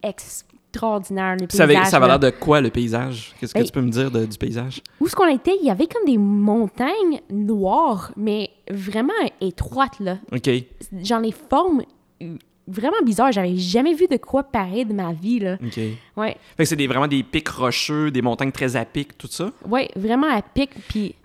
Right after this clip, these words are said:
Speaker 2: Je, je sais de quoi, de la région de laquelle tu parles. Est-ce que ça, moi, c'est, quand je, je vois, c'est, c'est les photos que t'as mis, mettons, sur ton compte Ins-, Instagram, tout ça, moi, ça me fait penser à Avatar. Le film Avatar, où est-ce que t'as, euh, les espèces de, de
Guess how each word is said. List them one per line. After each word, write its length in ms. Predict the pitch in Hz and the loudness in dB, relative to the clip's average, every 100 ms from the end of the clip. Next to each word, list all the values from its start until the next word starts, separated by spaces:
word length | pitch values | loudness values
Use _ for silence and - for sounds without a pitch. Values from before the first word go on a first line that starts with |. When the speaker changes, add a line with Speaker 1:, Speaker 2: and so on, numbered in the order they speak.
| - - | -16 -8
Speaker 2:
Je, 180 | 120 123 | -4 -4
je 260 | 113 120 | -4 -6
sais 100 | 120 | -6
de 260 | - 131 113 | 0 0 2
quoi, 160 | 120 | 0
de 100 | 113 - | -2 -4
la 100 | 110 | -4
région 220 | 117 143 - | -2 -4 -4
de 120 | 120 | -6
laquelle 240 | 117 123 | -4 -6
tu 100 | - | -4
parles. 240 | 139 151 143 | -2 -2 -4
Est-ce 100 | 120 | -4
que 80 | |
ça, 460 | 143 143 123 117 113 | 0 2 4 2 0
moi, 320 | 92 - 160 | -4 0 0
c'est, 160 | 170 - | 0 -2
quand 140 | 151 | 0
je, 160 | 117 123 | 0 -2
je 80 | 110 | 0
vois, 200 | 127 143 | 2 2
c'est, 160 | - | -2
c'est 300 | 113 120 110 | -4 -4 -2
les 120 | 110 | -4
photos 260 | 113 123 127 | -2 -4 -2
que 60 | 123 | -4
t'as 180 | 120 113 | -2 -2
mis, 140 | 127 | -2
mettons, 220 | 123 123 | -2 -4
sur 120 | 127 | -6
ton 120 | 120 113 | -8 -6
compte 180 | 117 | -6
Ins-, 260 | 120 113 - | -6 -6 -8
Instagram, 460 | 123 113 107 120 127 | -8 -6 -6 -6 -6
tout 80 | - | -4
ça, 160 | 165 - - - | -4 -4 -10 0
moi, 100 | 175 | 2
ça 120 | - | 2
me 60 | - | 2
fait 80 | 143 | 2
penser 280 | 123 123 | 2 2
à 80 | 147 | 4
Avatar. 680 | 127 120 117 120 123 - - _ _ _ - | 6 6 2 0 -4 -10 -20 _ _ _ -4
Le 60 | 123 | 0
film 220 | 160 156 | 2 4
Avatar, 480 | 127 120 139 151 147 | 4 4 2 2 4
où 80 | 131 | 2
est-ce 100 | - | 2
que 140 | 131 | 0
t'as, 140 | 123 127 | 4 4
euh, 360 | 123 120 117 | 6 6 4
les 200 | 120 117 | 2 0
espèces 280 | 117 - 143 | -2 -2 -2
de, 140 | 127 | 0
de 180 | 117 113 | 0 -4